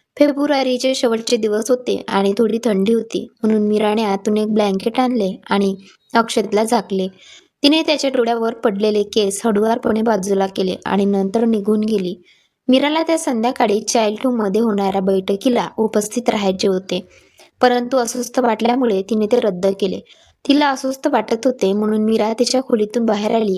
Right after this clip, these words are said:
आणि तिने पाहिले की अक्षत अजूनही झोपलेला आहे, म्हणून मीराने त्याला उठवले नाही आणि ती खाली गेली. राधाजी देखील कुठेतरी जाण्यासाठी तयार होत होती.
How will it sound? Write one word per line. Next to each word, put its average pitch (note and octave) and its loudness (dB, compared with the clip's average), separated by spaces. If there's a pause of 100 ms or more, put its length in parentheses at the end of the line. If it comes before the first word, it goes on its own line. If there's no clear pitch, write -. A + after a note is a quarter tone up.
आणि G3 0
तिने A3+ 0
पाहिले G#3 0
की G3 -2
अक्षत G3 -2 (420)
अजूनही B3 2
झोपलेला A3+ 0
आहे, F#3+ -2 (1200)
म्हणून C#4+ 4
मीराने C4 0
त्याला A#3+ 0
उठवले B3 0
नाही G3 -4 (100)
आणि G#3+ 2
ती B3 -2
खाली A3 2
गेली. G3+ -2 (400)
राधाजी A3 2
देखील A3+ -2
कुठेतरी C#4 0
जाण्यासाठी A3+ -2
तयार G#3 2
होत A#3 0
होती. F#3+ -4